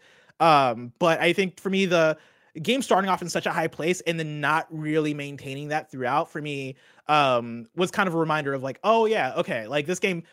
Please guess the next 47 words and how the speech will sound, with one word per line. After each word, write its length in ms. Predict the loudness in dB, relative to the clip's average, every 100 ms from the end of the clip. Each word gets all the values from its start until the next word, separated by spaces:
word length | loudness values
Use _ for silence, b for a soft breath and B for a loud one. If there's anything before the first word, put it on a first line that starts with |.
| b -4
punches 260 | -4 0
you 160 | 2 2
up 100 | 2
front, 300 | 2 2 0
but 120 | -2
then 360 | 0 0 -2 -12 _ _ _ -10
it 60 | -8
just 140 | -4
goes 200 | -2 -2
into 120 | -4
chill 240 | -8 -6 -6
mode 300 | -6 -8 -10 _ _ _ _ -8
for 340 | -2 0 0 -2
a 80 |
long 320 | -4 -4 -6 -10
time 260 | -10 -8
before, 440 | -8 -4 -2 -2 -2
like, 180 | -4 -8 _ -12
at, 240 | -8 -8 -10
uh, 120 | -16 -12
before 220 | 0 2 4
getting 200 | 2 0
to 80 |
the 140 | -4 -2
end 220 | -4 -4
where 120 | -6
I 60 | -6
think 160 | -6
they 80 | -8
return 340 | -8 -8 -12 -10
to 80 |
some 140 | -10 -6
of 60 |
that, 200 | -4 -6 -6
that 200 | -8 -6
greatness." 400 | -8 -8 -10 -14 B B B
I 100 | 0
wish 260 | 2 2 2
that 140 | 2
was 200 | 2 -2 -10
spread 300 | -10 -4 -2
out 180 | -2 -4
a, 380 | -6 -4 -4 -4
a 0 |
little 180 | -4
bit 140 | -6 -8
more. 240 | -14 -18